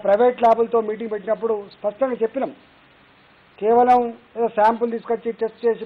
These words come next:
పంపించే పద్ధతి కాదు ఇది. మళ్ళీ ఒకవేళ positive వస్తే tracing ఉంటుంది ఇందులో, ఐసోలేషన్ ఉంటుంది ఇందులో, సర్వేలెన్స్ ఉంటుంది ఇందులో.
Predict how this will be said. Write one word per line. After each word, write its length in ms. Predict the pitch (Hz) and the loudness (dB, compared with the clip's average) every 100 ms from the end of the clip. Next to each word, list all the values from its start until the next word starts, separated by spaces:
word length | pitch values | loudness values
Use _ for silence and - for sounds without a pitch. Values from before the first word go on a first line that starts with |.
| 190 | -8
పంపించే 320 | 196 214 226 214 | -8 -6 -6 -4
పద్ధతి 200 | 190 202 180 | -6 -4 -2
కాదు 140 | 185 208 | -2 -4
ఇది. 140 | 202 254 - _ _ _ _ _ _ _ _ _ - 156 | -6 -10 -16 _ _ _ _ _ _ _ _ _ -8 -4
మళ్ళీ 220 | 220 262 | 2 4
ఒకవేళ 240 | 240 247 240 185 | 4 2 2 4
positive 320 | 196 226 254 233 | 4 4 2 0
వస్తే 200 | 233 240 226 220 - | 2 2 2 0 -2
tracing 360 | 214 208 247 | -2 -2 -2
ఉంటుంది 220 | 226 220 214 | -2 -2 -2
ఇందులో, 200 | 202 208 214 _ _ _ _ _ _ _ _ - 170 | -2 -6 -6 _ _ _ _ _ _ _ _ -8 -6
ఐసోలేషన్ 440 | 196 247 247 247 | -2 0 0 -2
ఉంటుంది 200 | 233 226 214 | -2 -2 -2
ఇందులో, 200 | 202 214 220 _ _ _ _ _ _ _ - | -4 -6 -8 _ _ _ _ _ _ _ -4
సర్వేలెన్స్ 420 | 180 247 262 247 | 0 2 0 0
ఉంటుంది 200 | 240 233 214 | -2 0 0
ఇందులో. 220 | 208 | 0